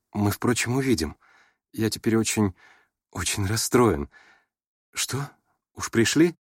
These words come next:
В этом доме? Какой великолепный подъезд. И швейцар. Ну, Коля, не знаю, что из этого выйдет. Князь стоял как потерянный. Завтра расскажете.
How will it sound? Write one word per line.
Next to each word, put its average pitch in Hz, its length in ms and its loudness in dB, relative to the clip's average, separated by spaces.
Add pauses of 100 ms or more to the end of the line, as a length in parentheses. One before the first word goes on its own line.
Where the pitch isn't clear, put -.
(560)
В 85 140 -6
этом 95 260 0
доме? 139 320 0 (760)
Какой - 280 -8
великолепный 92 580 -4
подъезд. 92 520 -2 (420)
И 101 220 -4
швейцар. 98 540 0 (960)
Ну, 107 160 0
Коля, 98 440 0 (540)
не 107 200 2
знаю, 101 380 2
что - 180 -4
из 80 140 -2
этого 82 240 -6
выйдет. 87 420 -6 (640)
Князь 127 340 2
стоял 117 380 2
как - 240 -4
потерянный. 90 580 0 (480)
Завтра 226 420 0
расскажете. 202 720 4